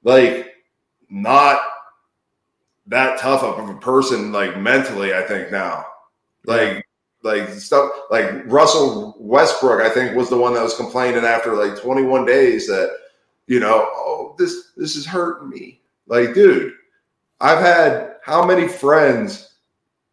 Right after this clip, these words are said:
Speaker 1: like, be in a situation where it's nine months since they've seen their family, let alone have kids while they're out on deployment. Like, dude, and you
Speaker 2: Yeah.
Speaker 1: got paid, you got paid on what, average two hundred and fifty thousand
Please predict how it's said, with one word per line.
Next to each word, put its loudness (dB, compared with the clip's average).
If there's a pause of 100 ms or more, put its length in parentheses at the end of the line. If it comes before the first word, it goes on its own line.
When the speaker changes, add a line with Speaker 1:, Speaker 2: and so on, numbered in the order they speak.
(360)
Speaker 1:
like, 0
be -6
in 2
a 0
situation 2
where 2
it's -8
nine 2
months 2
since -8
they've -4
seen -4
their 0
family, -2 (160)
let 4
alone 2
have -2
kids 2
while 2
they're 2
out 4
on 0
deployment. -4
Like, -2 (380)
dude, 2 (960)
and -2
you 2
Speaker 2:
Yeah. 4
Speaker 1:
got -4
paid, 4 (440)
you -6
got 4
paid 4
on 2
what, 2
average 0 (200)
two -4
hundred 2
and -10
fifty -4
thousand 0